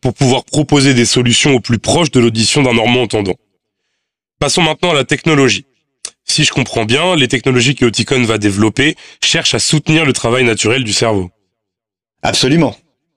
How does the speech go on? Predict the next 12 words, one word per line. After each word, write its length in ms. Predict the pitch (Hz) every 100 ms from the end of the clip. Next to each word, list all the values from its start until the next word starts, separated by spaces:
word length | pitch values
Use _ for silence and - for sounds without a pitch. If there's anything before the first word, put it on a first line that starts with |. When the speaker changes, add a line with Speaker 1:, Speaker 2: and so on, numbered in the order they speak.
| _ _ _
Speaker 2:
Comme 200 | - 190
tu 100 | -
le 100 | 143
disais, 440 | 123 123 104 165 220
je 160 | -
rappelle 300 | 120 123 185
que 80 | 143
notre 200 | 113 -
objectif 500 | 143 143 131 - -
est 60 | 101
de 120 | 104
faire 280 | - 127